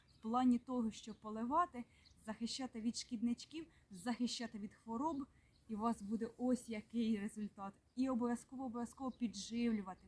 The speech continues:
постійно, постійно підживлювати. Звісно, вони б набагато раніше б заквітли, аби я їх раніше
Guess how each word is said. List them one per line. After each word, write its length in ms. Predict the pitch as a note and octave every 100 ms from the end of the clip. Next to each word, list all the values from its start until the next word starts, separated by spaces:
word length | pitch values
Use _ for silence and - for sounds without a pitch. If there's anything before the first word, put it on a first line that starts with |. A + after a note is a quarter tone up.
| -
постійно, 600 | A3+ - - B3+ C#4 C4
постійно 460 | G#3+ - B3+ A#3
підживлювати. 840 | - G#3+ F3+ F#3 G#3 F3+ E3 E3+ - - - - -
Звісно, 520 | F#3 A3+ C4 - F3 E3+
вони 220 | G#3+ B3
б 60 | A3
набагато 500 | G#3+ G#3+ A#3 A#3 A#3
раніше 400 | A#3 A3+ G#3+ G#3
б 60 |
заквітли, 520 | F#3+ A3+ A#3+ A#3+ B3 -
аби 260 | G3+ F#3+ A#3
я 80 |
їх 140 | A3+ A3
раніше 560 | G#3 G#3 A#3+ A#3 G#3+ G#3+